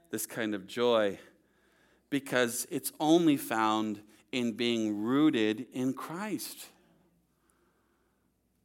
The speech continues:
"Blessed are those who are in Christ" is the message of the Beatitudes. If you're in Christ, then you can have access to these, this blessedness, but if you're not in Christ, you can't.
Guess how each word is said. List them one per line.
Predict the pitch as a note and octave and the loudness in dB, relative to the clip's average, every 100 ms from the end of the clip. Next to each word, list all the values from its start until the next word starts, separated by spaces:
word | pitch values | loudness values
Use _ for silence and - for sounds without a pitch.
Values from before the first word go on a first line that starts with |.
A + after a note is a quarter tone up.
| _ _ _ _ _ _ _ _ _ _ - | _ _ _ _ _ _ _ _ _ _ -6
"Blessed | C3 G3 B3 A#3+ A3 | 4 8 8 8 6
are | G3 G3 F3+ | 6 6 4
those | D#3 A3 A3+ G#3+ - | 6 8 8 8 4
who | G3+ F#3+ | 2 6
are | F#3+ F#3+ - | 8 6 6
in | B3 A#3+ G#3 | 8 8 6
Christ" | - A#3+ C4+ C#4+ A3 - - - _ _ - - | 2 6 8 8 6 2 0 -6 _ _ -20 2
is | A#3+ E3+ | 4 6
the | F#3 | 6
message | G3 G#3 G#3 G3 D3+ | 6 6 6 4 4
of | D#3+ | 2
the | C3+ | 2
Beatitudes. | C3 D3+ G3 F#3+ F3 A2+ G2 - - - _ _ _ - | 2 6 6 6 2 -6 -10 -10 -16 -16 _ _ _ 4
If | B3+ G3 | 6 6
you're | G#3 F#3 - | 6 4 4
in | C#4+ D#4 C4 | 10 10 10
Christ, | B3 - B3 C4 A#3+ - - - | 6 6 8 8 8 2 -4 -2
then | F#3 G#3+ | 4 6
you | A#3 | 4
can | A#3+ A3+ | 6 4
have | G3+ G#3+ G3+ | 6 8 8
access | A3+ D4 - - A#3 | 10 8 8 4 4
to | - | 0
these, | G3 G3 D3+ - - - | -4 -4 -6 -16 -20 6
this | G#3 D#3+ | 6 8
blessedness, | F#3 C4+ D4 G#3+ G#3+ - - - | 8 8 8 8 6 4 0 6
but | A3 | 8
if | |
you're | G3 | 8
not | G#3+ B3+ D#4 D#4+ | 10 12 12 12
in | B3+ | 8
Christ, | - G#3+ A3+ - - | 6 6 6 2 -4
you | A3+ | -2
can't. | A#3+ D#4 D4+ G#3+ - | 8 8 8 4 -4